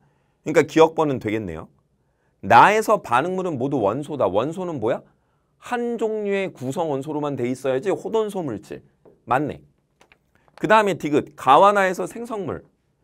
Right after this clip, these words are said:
N과 O로 돼 있고, 에프이와 O로 돼 있고,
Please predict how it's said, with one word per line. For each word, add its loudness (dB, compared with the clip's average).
N과 2
O로 2
돼 0
있고, -10
에프이와 2
O로 -4
돼 0
있고, -12